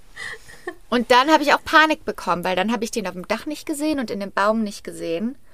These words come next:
Und dann bin ich hier überall in der Nachbarschaft rumgegangen. Und du musst dir vorstellen, von unserer, also Einfahrt aus, die Einfahrt, Autoeinfahrt in unserem Haus, da grenzt so der Zaun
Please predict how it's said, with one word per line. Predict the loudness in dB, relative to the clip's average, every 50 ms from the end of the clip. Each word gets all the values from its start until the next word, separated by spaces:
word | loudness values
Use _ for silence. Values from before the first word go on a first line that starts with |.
| -20 -20 -20 -20 -20 -20 -20 -20 -20 -20 -20 -14 -6
Und | -2 0
dann | 0 0 0
bin | 0 0 0
ich | 0 0 0
hier | -2 -4 -2
überall | -2 -2 0 0 0 0
in | 0 0
der | 0 0
Nachbarschaft | 0 -2 -4 -4 -6 -8 -6 -8 -10 -10 -2 2
rumgegangen. | 2 2 4 2 0 0 -2 -2 -4 -4 -4 -4 -6 -6 -10 -12 -18 -20 -20 -20 -20 -20 -20 -20 -20 -20 -20 -20 -6 -2
Und | 0 2
du | 2
musst | 2 2 2 0 0
dir | 0
vorstellen, | 2 4 2 4 4 2 0 0
von | 0 -4 -6
unserer, | -2 0 0 2 4 2 4 4 4 4 2 0 -4 -10 -18 -20 -20 -20 -20 -20 -20 -20 -20 -20 -20 -4 2
also | 4 4 4 4 2 0 0 4
Einfahrt | 4 6 6 4 4 0 -2 -2 -2 -2 -2 -4 -4
aus, | -4 -2 0 2 2 0 0 -2
die | -2 0 2
Einfahrt, | 2 2 2 -2 -2 -4 -4 0 2 2
Autoeinfahrt | 2 2 2 0 0 0 0 -2 -4 -6 -8 -6 -6 -6
in | -6
unserem | -6 -6 -6 -8 -8 -4 -2
Haus, | 2 2 2 2 0 -4 -10 -16 -20 -20 -20 -20 -20 -20 -20 -20 -20 -20 -20 -20 -20 -20 -8 -2
da | -2 -2
grenzt | 0 2 4 4 4 4 2 -2 -4
so | -4 0
der | 2 2 2 2 -2
Zaun | -4 -2 2 4 6 6 6 6 4 2 -2